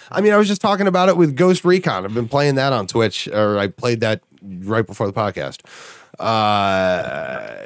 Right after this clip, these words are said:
you know, it's like Ubisoft, I mean, in the first Ghost Recon game in Wildlands, uh, they got bullied into changing the entire helicopter control scheme,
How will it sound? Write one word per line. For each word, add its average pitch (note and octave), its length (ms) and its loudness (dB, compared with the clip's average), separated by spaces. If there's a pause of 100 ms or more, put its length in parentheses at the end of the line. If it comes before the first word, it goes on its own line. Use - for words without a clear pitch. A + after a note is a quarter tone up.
you C3+ 200 2
know, D3+ 200 4
it's C#3 180 -2
like C#3 260 0
Ubisoft, C#3 880 2
I D3+ 60 0
mean, D3+ 300 0
in D3 260 0
the C#3 80 0
first F3+ 300 0
Ghost B2 260 0
Recon A2 420 -2
game G#2 220 0
in G2+ 80 -2
Wildlands, A2+ 680 0 (280)
uh, D#3 120 0
they F3+ 140 2
got E3+ 300 -2
bullied F#3 420 4
into D3+ 200 0
changing D#3+ 500 -2
the D3+ 120 -2
entire D3 400 0
helicopter C#3 520 -2
control C#3+ 360 2
scheme, A2+ 340 -2